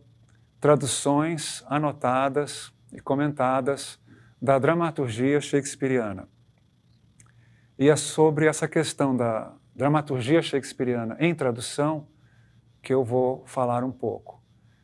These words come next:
É evidente que o tema é tão vasto quanto complexo, mas, de início,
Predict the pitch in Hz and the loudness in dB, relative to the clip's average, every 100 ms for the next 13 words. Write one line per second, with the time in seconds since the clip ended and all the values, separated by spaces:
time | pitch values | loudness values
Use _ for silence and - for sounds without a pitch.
0 | _ _ _ _ 123 123 120 135 143 - | _ _ _ _ -4 -2 2 2 2 -2
1 | 139 - 143 156 143 120 117 113 _ _ | -2 4 4 6 2 -2 -6 -10 _ _
2 | _ _ _ - 170 175 127 139 147 - | _ _ _ 6 6 6 6 6 4 -4
3 | 135 139 127 - 131 120 139 151 - - | -6 -4 -4 -4 -4 0 2 2 -2 -14
4 | 101 _ _ _ _ - _ _ _ - | -16 _ _ _ _ -20 _ _ _ -4
5 | 131 143 143 - - _ _ _ _ - | 0 0 -2 -4 -10 _ _ _ _ -2
6 | 139 180 147 165 180 - 98 | 2 4 4 2 0 -4 -12